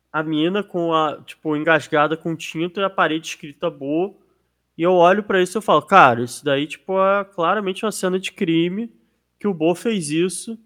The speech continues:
mas a gente tá vendo as coisas da visão dele, então não percebe." Tipo, mas que a proposta do filme é isso, é te botar na visão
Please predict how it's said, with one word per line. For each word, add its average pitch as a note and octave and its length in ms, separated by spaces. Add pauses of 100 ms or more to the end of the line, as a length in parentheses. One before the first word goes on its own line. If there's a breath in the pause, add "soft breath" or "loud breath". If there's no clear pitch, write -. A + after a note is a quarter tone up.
(240)
mas E3+ 200
a F#3+ 120
gente F#3+ 380
tá A#3 140
vendo F3+ 380
as E3+ 140
coisas F3+ 260
da G#3 80
visão F3 380
dele, D#3+ 260
então G3+ 240
não A3 160
percebe." G3 760 (840)
Tipo, D3+ 1000 (520)
mas D3+ 220
que - 120
a F3+ 100
proposta F3 420
do - 40
filme G3 160
é B3 60
isso, D3 180
é C3+ 60
te - 140
botar E3 580
na G#3 140
visão F#3+ 520